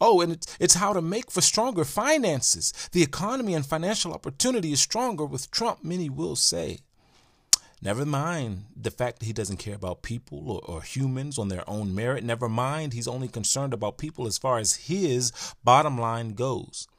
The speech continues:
Because that's okay. Because America is in love with the almighty dollar. So it will do whatever it can to remain in relationship with its president,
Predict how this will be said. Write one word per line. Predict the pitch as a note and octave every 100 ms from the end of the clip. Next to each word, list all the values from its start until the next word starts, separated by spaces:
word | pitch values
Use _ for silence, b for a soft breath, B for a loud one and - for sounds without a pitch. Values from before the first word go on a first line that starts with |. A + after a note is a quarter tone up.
| B B B
Because | D#3 F#3
that's | G3 G3+
okay. | D#3 - F2+ C3 - _ _ - B -
Because | D3 C#3+
America | C3 D3 D#3+ C#3
is | B2 A2
in | A2
love | A#2 A2
with | G#2 -
the | G#2+
almighty | F#2+ G2+ F#2+ F#2+ G#2+
dollar. | G2+ C#2 A1+ - - _ B B
So | - D3+
it | C#3+
will | B2+
do | A2 A#2
whatever | G#2 G2 F#2
it | E2+ -
can | C#3 F3+ A#2+ F#2+
to | F#2+ G#2+
remain | G2+ G2 G2+
in | F#2
relationship | F2+ G#2 B2+ G#2+ - - -
with | F2 -
its | F2+ - -
president, | E3 D#3 - -